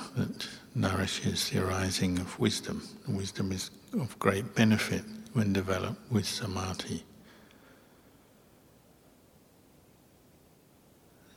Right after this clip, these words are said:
The Buddhist path and teachings don't have a monopoly on sila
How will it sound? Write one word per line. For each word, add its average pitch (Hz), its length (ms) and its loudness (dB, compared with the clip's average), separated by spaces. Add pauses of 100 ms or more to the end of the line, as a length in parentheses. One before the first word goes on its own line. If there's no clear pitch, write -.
(680)
The 110 200 4
Buddhist 98 420 6
path - 840 2 (220)
and 104 240 2
teachings - 640 2
don't 95 280 0
have 95 300 0
a 92 60 2
monopoly 92 720 4
on 87 300 -2 (440)
sila 92 640 4